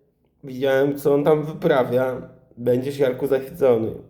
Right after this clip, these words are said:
Jareczku, z tego miejsca kocham ciebie.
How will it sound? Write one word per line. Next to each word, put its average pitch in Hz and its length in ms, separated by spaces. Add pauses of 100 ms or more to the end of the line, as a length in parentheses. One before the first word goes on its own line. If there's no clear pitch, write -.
(1040)
Jareczku, 143 880
z - 140
tego 170 280
miejsca 156 460
kocham 170 560
ciebie. 160 560